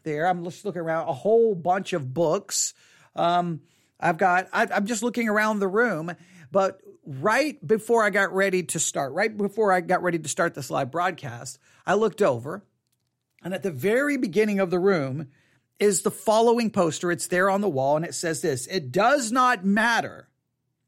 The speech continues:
how slowly you go, so long as you do not stop. It does not matter how slowly you go,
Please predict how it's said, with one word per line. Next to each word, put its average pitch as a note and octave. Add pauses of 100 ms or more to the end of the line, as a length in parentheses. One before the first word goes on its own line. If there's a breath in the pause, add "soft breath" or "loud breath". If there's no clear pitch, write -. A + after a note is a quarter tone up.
(240)
how G#3+
slowly C#4
you A#3
go, C#3 (720 soft breath)
so G#3+
long A#3+ (120)
as G3
you G3+
do A#3
not G#3+
stop. - (1040 loud breath)
It D3+
does C#4+
not D#4+
matter C4+
how F#3+
slowly C#4+
you C4
go, C#3+